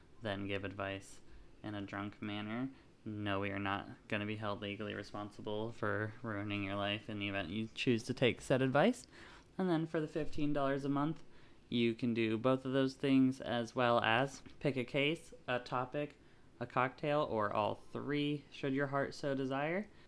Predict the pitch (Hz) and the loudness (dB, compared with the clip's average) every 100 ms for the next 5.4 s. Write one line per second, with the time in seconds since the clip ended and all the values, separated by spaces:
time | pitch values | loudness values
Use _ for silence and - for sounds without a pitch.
0 | - - 120 113 117 113 107 110 120 120 | -8 0 0 2 0 2 0 0 0 -2
1 | 113 113 127 131 - 123 123 120 120 113 | -2 -4 -2 -4 -4 -4 -4 -4 -6 -6
2 | 95 107 110 - 147 190 131 131 135 - | -4 -4 -6 -6 -4 -2 -2 -2 -4 -2
3 | 120 117 - 117 - - 117 113 110 110 | -2 0 0 -2 -2 -6 -4 -4 -2 -4
4 | 110 - 117 113 - 127 - 113 113 123 | -6 -6 0 0 0 -6 -4 0 0 -2
5 | - 123 117 120 | -6 -2 0 -2